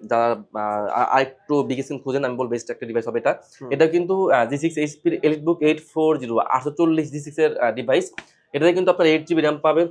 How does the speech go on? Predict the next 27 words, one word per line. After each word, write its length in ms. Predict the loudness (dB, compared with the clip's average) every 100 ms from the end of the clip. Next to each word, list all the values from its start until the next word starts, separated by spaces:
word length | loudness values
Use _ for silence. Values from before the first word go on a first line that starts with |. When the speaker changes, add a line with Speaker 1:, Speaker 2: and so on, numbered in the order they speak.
| 0
Speaker 1:
ফোর 180 | 0
জিবি 140 | 2 0
পাবেন 220 | 0 0
গ্রাফিক্স 360 | 0 2 0 0 _ _ _
এবং 120 | 0
দুশো 120 | 0 0
ছাপ্পান্ন 240 | 0 2
পাবেন 180 | 4 2
এসএসডি, 360 | 2 0 0
ফুলি 260 | -4 -4 -4
ফ্রেশ 180 | 0 0
ল্যাপটপ। 300 | 2 2 2
এটাও 220 | -2 0 -2
কিন্তু 180 | -2
আমাদের 180 | -2 -2
কাছে 100 | -4
হিউজ 200 | -4 -4
কোয়ান্টিটি 380 | 2 2 2 2
আছে, 200 | 2 0 -8 _ _ _ -2
মাত্র 400 | 2 2 0 -2
সাতাইশ 500 | -2 2 2 2 0
হাজার 240 | 0 0
নয়শো 360 | 2 0 0 -2
নব্বই 320 | -2 0 2
টাকায় 300 | 2 2 0
এইচপির 640 | 2 0 0 2 2 2 0 0
EliteBook 400 | 0 0 -4